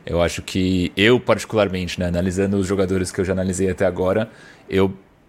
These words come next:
gostaria muito do Chet Holmgren. Acho que é um jogador de, de risco,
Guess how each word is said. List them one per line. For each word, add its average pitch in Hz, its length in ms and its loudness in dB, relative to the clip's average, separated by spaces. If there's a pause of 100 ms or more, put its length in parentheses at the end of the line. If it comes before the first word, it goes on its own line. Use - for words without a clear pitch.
(140)
gostaria 117 480 4
muito 127 260 -2
do 143 80 2
Chet 131 260 0
Holmgren. 90 520 0 (360)
Acho - 300 0
que - 60 0
é 160 40 2
um 151 60 2
jogador 127 380 4
de, 98 580 2
de 90 160 -2
risco, 110 480 0